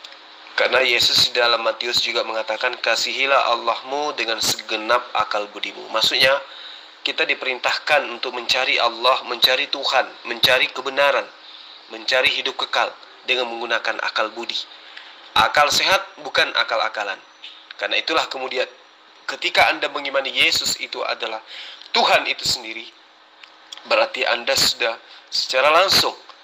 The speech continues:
mengakui Maria melahirkan Tuhan. Entah itu Bapa, entah itu Roh Kudus, atau apapun itu, yang pasti Tuhanmu dilahirkan oleh manusia. Dan itu adalah sangat tidak wajar, tidak rasional, ali-, alias irrasional.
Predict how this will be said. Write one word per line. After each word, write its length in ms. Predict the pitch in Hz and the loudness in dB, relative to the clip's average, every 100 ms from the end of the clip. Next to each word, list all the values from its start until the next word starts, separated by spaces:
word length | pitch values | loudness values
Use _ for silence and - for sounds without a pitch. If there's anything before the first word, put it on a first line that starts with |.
| - | -10
mengakui 560 | 113 117 113 - 139 113 - - | -4 0 -2 -2 -4 -4 -10 -6
Maria 400 | 110 117 123 123 | 0 2 2 0
melahirkan 720 | 113 110 104 117 110 110 107 | 0 -2 -2 -4 -2 -4 -4
Tuhan. 320 | 110 104 101 - - - - - | -8 -6 -6 -8 -20 -20 -16 -8
Entah 260 | 110 107 107 | -4 0 0
itu 160 | 107 | 0
Bapa, 560 | 110 117 127 135 135 - - | 2 2 4 2 2 0 -6
entah 160 | 107 107 | -6 -6
itu 100 | 107 113 | -4 -6
Roh 80 | |
Kudus, 340 | 107 131 123 - | -6 -6 -4 -2
atau 220 | - 151 | 0 2
apapun 460 | 156 - - 294 247 | 4 4 0 0 -4
itu, 260 | - 170 170 - - - | -4 -6 -6 -10 -18 -4
yang 160 | 120 117 | -4 0
pasti 320 | 123 - 143 | -2 -2 -6
Tuhanmu 380 | - 117 131 127 | -8 -6 -6 -4
dilahirkan 640 | 113 110 131 123 196 175 - | -4 -2 -4 -4 -2 -4 0
oleh 180 | 110 107 | 0 0
manusia. 460 | 104 101 - 101 - - - - | -2 -2 -2 -2 -6 -12 -10 -2
Dan 160 | 175 | 0
itu 160 | 196 277 | 2 0
adalah 320 | 233 185 160 | 0 0 -2
sangat 320 | - 156 151 | 0 0 0
tidak 240 | - 131 113 | -2 -2 0
wajar, 340 | 120 123 143 - - - - - | 0 0 -2 -2 -10 -20 -20 -14
tidak 320 | 135 127 147 - - | -8 0 0 0 -2
rasional, 720 | 120 107 - 123 123 127 101 - - - - | -2 0 2 2 4 2 2 -8 -20 -10 2
ali-, 320 | 107 110 113 101 | 4 4 0 0
alias 560 | 113 123 147 - - - | 2 4 4 2 -2 -4
irrasional. 880 | 160 131 135 131 120 - 127 123 | -4 -2 0 2 4 4 4 2